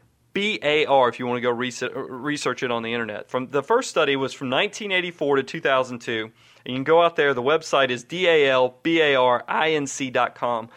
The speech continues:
But the average equity investor during that period of time, nineteen eighty-four, two thousand two, remember two thousand, two thousand one, two thousand two were dreadful years.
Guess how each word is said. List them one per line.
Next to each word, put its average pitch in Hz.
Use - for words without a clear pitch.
But 147
the 151
average 240
equity 190
investor 131
during 208
that 170
period 165
of 160
time, 113
nineteen 156
eighty-four, 170
two 143
thousand 135
two, 123
remember 123
two 170
thousand, 156
two 151
thousand 139
one, 127
two 139
thousand 123
two 131
were 117
dreadful 120
years. 113